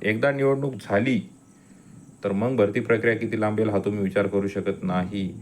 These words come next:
कारण की दोन हजार बावीसला न-, समजा जानेवारी दोन हजार तेवीसला हे नोटिफिकेशन आलं होतं मित्रांनो समजा, आणि दीड वर्ष याच्यामध्ये आपलं गेलं आहे.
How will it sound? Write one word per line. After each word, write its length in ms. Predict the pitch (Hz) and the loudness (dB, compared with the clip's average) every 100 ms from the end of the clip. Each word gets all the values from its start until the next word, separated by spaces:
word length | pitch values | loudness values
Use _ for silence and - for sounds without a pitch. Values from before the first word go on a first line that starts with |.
| - - - | -14 -14 -8
कारण 180 | 92 95 | -4 -2
की 80 | 104 | 0
दोन 240 | 92 113 | 2 2
हजार 340 | 110 107 113 - | 4 4 2 2
बावीसला 640 | 101 104 117 117 123 120 | 2 2 2 -2 -2 -2
न-, 120 | 113 - - | -2 -6 -8
समजा 320 | - 110 110 - - - - - 92 | -4 2 2 2 -4 -20 -20 -10 -2
जानेवारी 380 | 107 113 117 117 | 0 2 2 2
दोन 140 | 117 | 2
हजार 220 | 113 104 101 | 4 2 0
तेवीसला 400 | - 120 113 120 | 0 -2 2 0
हे 60 | |
नोटिफिकेशन 560 | 110 104 107 104 104 98 | 2 0 -2 -2 -2 0
आलं 160 | 95 | 0
होतं 140 | 95 90 | 0 -2
मित्रांनो 440 | 90 - 90 90 | -4 -4 -6 -6
समजा, 260 | 87 90 85 - - - - - - - - - - - | -4 -6 -6 -12 -18 -16 -16 -16 -20 -20 -20 -20 -20 -6
आणि 460 | 95 110 117 123 - 98 | -2 0 0 -2 -4 -4
दीड 220 | 107 127 | 0 4
वर्ष 260 | 127 123 | 4 4
याच्यामध्ये 380 | 120 120 123 113 | 2 2 2 2
आपलं 260 | 107 110 95 | 2 2 2
गेलं 200 | 101 101 | 2 2
आहे. 160 | 85 | 0